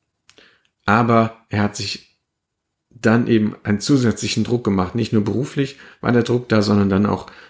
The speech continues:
ähm, der mentale Druck, wieder schneller einzuschlafen, Anspannung am Abend und dann hat's mit dem Einschlafen leider nicht funktioniert. Aber es war grundsätzlich richtig, dass er einen Arzt aufgesucht hat. Dass der Arzt ihm dann Schlaftabletten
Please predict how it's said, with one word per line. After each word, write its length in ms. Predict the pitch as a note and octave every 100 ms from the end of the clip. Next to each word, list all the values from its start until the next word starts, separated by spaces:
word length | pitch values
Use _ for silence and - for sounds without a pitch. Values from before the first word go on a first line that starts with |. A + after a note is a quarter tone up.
| _
ähm, 360 | - G2 G2+ G#2 -
der 80 | G2+
mentale 420 | G2 - G#2+ G#2+
Druck, 340 | - G#2+ - - _ -
wieder 420 | G2+ G2+ G2 F#2 - _
schneller 480 | - - G2+ G2 G2
einzuschlafen, 800 | G2+ G#2 - F#2+ F#2+ - G#2 - _ - - - _
Anspannung 500 | - F#2+ - G2 G2
am 140 | F#2+ F#2+
Abend 360 | F#2+ G2+ G2+ - _ _
und 160 | G#2+ F#2
dann 180 | F2+ G2
hat's 220 | F#2 -
mit 160 | F#2+
dem 100 | G2
Einschlafen 640 | - F2+ - G2 G2 G2+ F#2+ - - _
leider 280 | F#2+ F2+ F#2
nicht 260 | F2+ -
funktioniert. 580 | - F#2+ - G2 F#2+ - - -
Aber 220 | G#2 A#2+
es 160 | B2 G2
war 80 |
grundsätzlich 580 | G#2 G2+ G#2 F#2+ G2+ -
richtig, 460 | G#2+ G#2+ A2+ G#2 - - _ _ -
dass 280 | F#2+ G2
er 120 | G#2 F#2
einen 180 | F2+
Arzt 440 | - F2+ F2 - - _ _
aufgesucht 640 | - G2 - G2+ G#2 - -
hat. 200 | A2+ - _ _ -
Dass 180 | G#2 -
der 140 | -
Arzt 220 | G2+ G2
ihm 60 | G#2
dann 120 | F#2+
Schlaftabletten 880 | - G#2+ B2 - G#2+ G#2+ - G#2